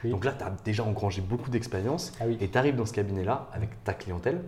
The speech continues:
Speaker 1: Hum.
Speaker 2: Donc, tu as beaucoup plus de valeur.
Speaker 1: Oui.
Speaker 2: Et là, du coup, comment ça se met en place ? Comment tu, bien que tu, tu, tu apprécies les gens, tu les connaisses, tu veux travailler avec eux, comment ça se structure au début dans un premier temps ?
Speaker 1: Euh, ça se structure,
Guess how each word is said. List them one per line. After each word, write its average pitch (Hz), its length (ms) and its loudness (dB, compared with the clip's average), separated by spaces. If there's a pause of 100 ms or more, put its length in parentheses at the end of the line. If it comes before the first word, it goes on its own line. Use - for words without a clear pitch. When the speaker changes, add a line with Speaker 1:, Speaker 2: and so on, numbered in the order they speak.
(120)
Speaker 1:
Hum. 135 160 0
Speaker 2:
Donc, 92 160 -2
tu - 80 -8
as 78 40 -4
beaucoup 90 260 -4
plus 92 160 -8
de 98 100 0
valeur. 98 320 -4 (220)
Speaker 1:
Oui. 110 100 2
Speaker 2:
Et 104 80 4
là, 131 80 6
du 131 80 0
coup, 170 220 0
comment 180 200 8
ça 165 140 0
se - 80 -4
met 120 60 0
en 110 80 2
place ? 156 260 0
Comment 165 300 2
tu, 98 240 -2 (140)
bien 110 160 2
que 104 120 0
tu, 90 400 -2
tu, 85 320 -4
tu - 140 -4
apprécies - 340 -4
les 90 80 0
gens, 110 280 2
tu 104 120 -4
les 95 60 0
connaisses, 101 420 0
tu - 100 -8
veux 92 120 2
travailler 92 280 0
avec 87 240 -2
eux, 190 120 -4 (360)
comment 180 200 2
ça 139 120 2
se 110 140 0
structure 110 560 -4
au 92 60 -2
début 92 180 -2
dans 87 140 -2
un 87 40 -4
premier 90 260 -4
temps ? 90 120 -8 (1800)
Speaker 1:
Euh, 170 320 12
ça 175 160 6
se 190 220 6
structure, 190 920 2